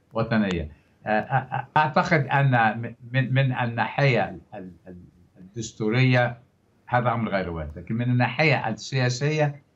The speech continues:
أمام أي زعيم جديد الآن توحيد صفوف حزب المحافظين،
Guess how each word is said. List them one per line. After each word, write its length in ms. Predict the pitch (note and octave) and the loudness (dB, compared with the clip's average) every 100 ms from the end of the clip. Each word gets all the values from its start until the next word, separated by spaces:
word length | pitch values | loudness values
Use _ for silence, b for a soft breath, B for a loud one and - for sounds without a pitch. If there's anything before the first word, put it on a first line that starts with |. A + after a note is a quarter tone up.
| _ _ _ - | _ _ _ -2
أمام 280 | B2 D#3 C#3 | 4 4 4
أي 180 | D#3 E3 | 4 4
زعيم 400 | B2+ B2 C3 D3+ | 4 4 4 4
جديد 400 | B2 A#2 D#3 C3+ | 4 4 4 4
الآن 600 | B2+ B2 C3+ D3 D3 C3+ - - | 4 2 2 4 4 4 0 -2
توحيد 600 | C3 B2+ A2+ - D3 D3+ D3 | 2 2 2 0 2 4 2
صفوف 420 | - A#2+ C#3+ B2+ | -4 2 2 2
حزب 280 | C3 B2+ A2 | -2 -2 -2
المحافظين، 840 | G2+ F#2+ A2 G2+ A2 D3 D3 C3+ | -4 -4 -6 -4 0 2 2 0